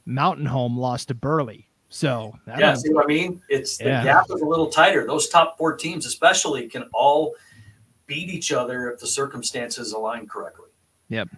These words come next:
Speaker 1: Might just come down to who, whose number two pitcher performs best, 'cause everybody's got an ace. Everybody's got a stud, and it's all about that second pitcher,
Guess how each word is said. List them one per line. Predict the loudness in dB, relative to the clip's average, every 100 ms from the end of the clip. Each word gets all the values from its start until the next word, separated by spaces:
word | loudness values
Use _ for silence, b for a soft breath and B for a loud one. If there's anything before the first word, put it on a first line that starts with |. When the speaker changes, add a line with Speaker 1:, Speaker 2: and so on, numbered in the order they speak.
| -8
Speaker 1:
Might | -6 -4
just | -6 -2
come | 0
down | 0 -2 -2
to | -2 -2 -4
who, | 2 6 6
whose | 6 6 6 6
number | 4 6 6
two | 6 4 4
pitcher | 4 2 4 0 0
performs | -6 -4 -2 0 0 -4 -8
best, | -6 -6 4
'cause | 8
everybody's | 10 8 6 6 6 6
got | 4
an | 4
ace. | 0 -4 -10 -18 _
Everybody's | -10 -6 -2 2 2
got | 2 0
a |
stud, | -2 -2 -2 -6 b b b
and | -12
it's | -4
all | 0 0
about | -2 -2
that | -6 -8 _
second | -8 2 2 4 0 0
pitcher, | 0 -2 -2 -6